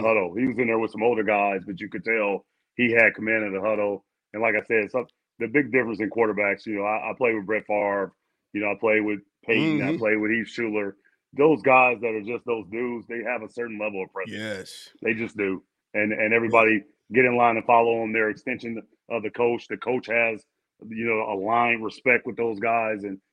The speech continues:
Speaker 1: and you can kinda see it with him. I've never even seen the kid practice, but just watching on tape and, and watching on film and watching live, I'm like, you can tell he just kinda has that presence.
Speaker 2: Yes, he does.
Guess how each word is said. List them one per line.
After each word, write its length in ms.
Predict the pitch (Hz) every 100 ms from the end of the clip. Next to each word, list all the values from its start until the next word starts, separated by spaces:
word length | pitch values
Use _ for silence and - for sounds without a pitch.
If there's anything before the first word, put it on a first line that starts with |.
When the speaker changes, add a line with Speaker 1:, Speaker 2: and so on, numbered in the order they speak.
| -
Speaker 1:
and 100 | 113
you 100 | 131
can 60 | 123
kinda 240 | 120 107
see 160 | - 123
it 80 | 110
with 100 | 117
him. 200 | 120 - _ -
I've 140 | 135
never 220 | 120 117 123
even 180 | 113
seen 160 | 104 135
the 100 | 113
kid 220 | 127 113 -
practice, 360 | 131 - 95 -
but 220 | 104 98 - _ _ 123
just 180 | 127
watching 300 | 120 123 -
on 160 | 117 104
tape 320 | 113 120 101 _ _ _ _
and, 180 | 104 107
and 160 | 113 107
watching 280 | 113 113 117
on 140 | 107 107
film 260 | 120 110
and 80 | 104
watching 320 | 110 110 104
live, 320 | 110 110 101
I'm 120 | 101 101
like, 220 | 98 95 _ _ -
you 120 | 123
can 120 | 120
tell 300 | 98 123 113
he 80 | 110
just 180 | 101 101
kinda 200 | 110 101
has 180 | 98 92
that 140 | 95
presence. 340 | 92 92 95 - _ _ _ _
Speaker 2:
Yes, 180 | 127 123
he 80 | 131
does. 360 | 120 113 117